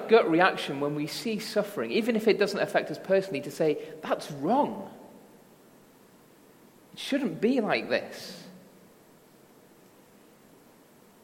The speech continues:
Why is it that we feel so intensely wronged by suffering and evil?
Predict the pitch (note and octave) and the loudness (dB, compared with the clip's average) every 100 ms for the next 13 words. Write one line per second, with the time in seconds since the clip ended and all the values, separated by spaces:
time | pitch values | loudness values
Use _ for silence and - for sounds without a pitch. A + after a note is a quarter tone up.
0 | - - - - - - - F#3+ B3 - | -20 -20 -20 -20 -20 -20 -8 -2 0 0
1 | D#3 D#3+ D#3+ - F3 E3 - D3 - C3+ | 0 2 0 2 2 2 0 -2 -2 -6
2 | - F3 E3+ - D#3 C3+ - B2 B2+ B2+ | -8 -8 -8 -6 -6 -6 -6 -4 -4 -4
3 | A#2 A2 - - B2+ - - C3 - A2+ | -8 -12 -16 -4 -4 -4 -8 -8 -8 -8
4 | G#2+ A2+ B2+ B2 A#2 - - | -8 -8 -8 -10 -10 -14 -16